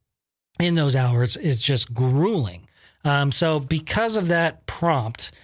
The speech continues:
um, th-, th-, this all kinda works out perfectly because Prime Day is, is going on now. And, uh, you know, Prime Day is basically that Black Friday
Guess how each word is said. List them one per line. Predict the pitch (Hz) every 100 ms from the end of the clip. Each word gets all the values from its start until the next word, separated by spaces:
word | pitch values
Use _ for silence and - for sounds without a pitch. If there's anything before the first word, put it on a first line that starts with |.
| _ -
um, | 135 135
th-, | 139 -
th-, | 160 160
this | 165 180
all | 220 214
kinda | 185 165
works | 143 160 - 151
out | 143 120 - _ _
perfectly | 175 156 135 120
because | 95 117 135
Prime | 113 180 190 190
Day | 156 151 147
is, | 139 139 131 131 123 - - - _ _
is | 151 135 110 - _ -
going | 160 156
on | 151 147 131
now. | 131 113 104 113 - - _ -
And, | 135 131 131 131
uh, | 131 127 135
you | 143
know, | 127
Prime | 127 165 170
Day | 160
is | 147
basically | 143 147 143 143
that | 135 123
Black | 117 147 151
Friday | - 151 143 139 139 139